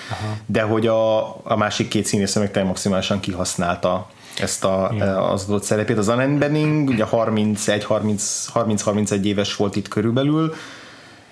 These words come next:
Speaker 2: ö, és, ö, és még viszonylag kevés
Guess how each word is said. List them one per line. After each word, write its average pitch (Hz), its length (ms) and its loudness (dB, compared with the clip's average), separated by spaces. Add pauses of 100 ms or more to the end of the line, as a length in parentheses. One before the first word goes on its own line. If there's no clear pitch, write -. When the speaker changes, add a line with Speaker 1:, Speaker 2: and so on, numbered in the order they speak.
(460)
Speaker 2:
ö, 110 420 2 (180)
és, 107 600 0
ö, 110 340 2 (1200)
és 127 140 0
még 131 100 2
viszonylag 135 280 2
kevés 104 580 0